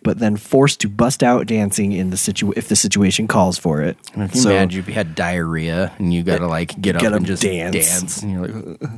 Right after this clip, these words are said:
Speaker 1: It sucks. Or finally, every task, no matter how mundane, it could potentially take forever to get done if an entire ensemble came and had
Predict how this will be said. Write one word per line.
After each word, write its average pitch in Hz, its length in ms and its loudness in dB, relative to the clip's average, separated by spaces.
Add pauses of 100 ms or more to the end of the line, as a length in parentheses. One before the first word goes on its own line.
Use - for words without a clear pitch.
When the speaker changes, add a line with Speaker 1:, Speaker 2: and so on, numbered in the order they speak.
Speaker 1:
It - 60 -14
sucks. - 840 -4 (560)
Or 117 460 4 (380)
finally, 156 760 2
every 156 360 2
task, 120 480 0
no 123 80 -2
matter 110 260 2
how 127 180 4
mundane, 113 680 4
it 107 100 -6
could 107 220 -2
potentially 117 420 2
take 113 220 2
forever 120 580 2
to 113 120 0
get 104 200 0
done 92 360 0 (380)
if 107 140 0
an 123 80 2
entire 117 400 6
ensemble 104 640 4
came 101 340 2
and 98 160 0
had 98 440 2